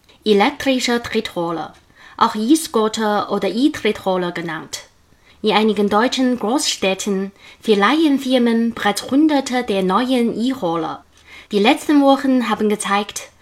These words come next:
längst nicht alle hatten sich an die Regeln bei E-Scooter-Fahren. Dann kann es schnell gefährlich werden. Dazu kommt, dass es auf vielen Straßen und Radwegen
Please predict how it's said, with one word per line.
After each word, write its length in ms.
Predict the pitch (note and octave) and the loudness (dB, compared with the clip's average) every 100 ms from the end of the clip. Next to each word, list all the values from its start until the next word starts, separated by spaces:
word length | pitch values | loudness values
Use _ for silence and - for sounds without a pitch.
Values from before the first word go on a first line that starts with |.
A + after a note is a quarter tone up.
| - - - | -20 -20 -6
längst 420 | G3 A#3 D#4 - | 0 2 2 2
nicht 300 | C#4 A#3+ A#3 | 2 2 2
alle 580 | G3 G3+ C#4 D#4 D#4 D#4 | 4 4 6 4 2 0
hatten 220 | A#3+ A3 | -4 -2
sich 300 | A3 G3+ - | -2 -2 -4
an 100 | F#3+ | -4
die 80 | F3+ | -2
Regeln 560 | G3+ C4+ C#4 C4 C4 B3+ | 0 0 0 0 0 -2
bei 140 | F3+ | -4
E-Scooter-Fahren. 1120 | G3+ C4 - - F3+ F3+ E3+ E3+ E3 D#3+ D#3+ - _ _ - - - - | -2 -2 -2 -2 -2 -4 -4 -2 -2 -6 -12 -16 _ _ -20 -20 -6 0
Dann 260 | A#3 F4 | 2 2
kann 260 | C4 C4 G#3 | 0 -2 -2
es 120 | - | -2
schnell 400 | - A3 A#3+ B3 | -2 -2 0 -2
gefährlich 580 | A3 - C4 D4 A3 - | -4 -2 0 2 0 -4
werden. 440 | F3 E3 E3 - - _ _ - - - | -4 -4 -8 -12 -18 _ _ -20 -20 -6
Dazu 320 | A3 G#3 C#4+ | -4 -2 0
kommt, 400 | D#4+ D4 C#4 C4+ - - - | 0 2 2 0 -6 -12 -6
dass 160 | G3+ | -2
es 240 | - F#3+ - | -2 0 -2
auf 140 | - | -2
vielen 440 | - B3+ D#4 D4+ | -4 0 2 2
Straßen 580 | D4 - A3+ A#3+ A#3+ A#3 | 0 -2 -2 0 -2 -2
und 300 | G#3+ F#3+ F3+ | -2 -4 -2
Radwegen 720 | G3 B3 A3 A3+ G3+ G#3 G#3+ | -2 -2 -2 -2 0 0 -2